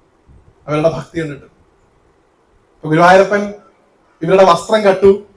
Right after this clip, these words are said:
ഇവരുടെ പിന്നാലെ നടന്ന ഒരു സ്ത്രീലമ്പടനായിട്ടുള്ള മനുഷ്യനാണ്, സ്ത്രീകളെ എപ്പോഴും ഭഗവാൻ എപ്പോഴും കൂടെ കൊണ്ട് നടന്നിരുന്നു എന്നൊക്കെ പറഞ്ഞ് അപഹസിക്കുന്ന ആൾക്കാർ മനസ്സിലാക്കണം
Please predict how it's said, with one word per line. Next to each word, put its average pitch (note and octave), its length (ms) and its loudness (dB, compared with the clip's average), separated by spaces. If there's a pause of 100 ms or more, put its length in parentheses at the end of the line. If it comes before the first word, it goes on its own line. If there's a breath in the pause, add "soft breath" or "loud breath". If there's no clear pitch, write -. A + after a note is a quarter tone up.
(140)
ഇവരുടെ G3 300 -4
പിന്നാലെ G3 340 0
നടന്ന G3+ 300 -4
ഒരു G3 200 2
സ്ത്രീലമ്പടനായിട്ടുള്ള G3 960 -6
മനുഷ്യനാണ്, F#3 560 -10 (580)
സ്ത്രീകളെ F#3+ 380 0
എപ്പോഴും G3+ 580 0 (220)
ഭഗവാൻ F#3+ 420 0
എപ്പോഴും G3+ 300 -2
കൂടെ G3 240 -6
കൊണ്ട് G3 240 -10
നടന്നിരുന്നു F#3+ 380 -8
എന്നൊക്കെ F#3+ 220 -8
പറഞ്ഞ് F#3 280 -6 (540)
അപഹസിക്കുന്ന G3 600 -4
ആൾക്കാർ F3+ 340 -6
മനസ്സിലാക്കണം E3 640 -8